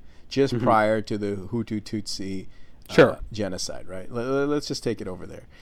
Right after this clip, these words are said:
Speaker 1: And, um, and if this sort of a thing had happened and, and you had an opportunity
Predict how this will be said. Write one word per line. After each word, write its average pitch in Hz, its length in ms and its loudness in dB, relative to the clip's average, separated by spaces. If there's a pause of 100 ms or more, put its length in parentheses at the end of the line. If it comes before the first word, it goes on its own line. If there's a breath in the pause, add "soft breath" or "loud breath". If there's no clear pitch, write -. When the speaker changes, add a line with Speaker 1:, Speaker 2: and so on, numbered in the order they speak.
(280 soft breath)
Speaker 1:
And, 135 480 2
um, 127 320 2 (420)
and 143 120 2
if 156 80 -2
this 208 140 2
sort 202 240 4
of 175 80 -2
a 165 60 6
thing 156 380 0
had 143 120 2
happened 120 800 2
and, 117 380 -4
and 117 200 -4
you 127 140 2
had 135 200 4
an 120 100 -2
opportunity 117 1000 0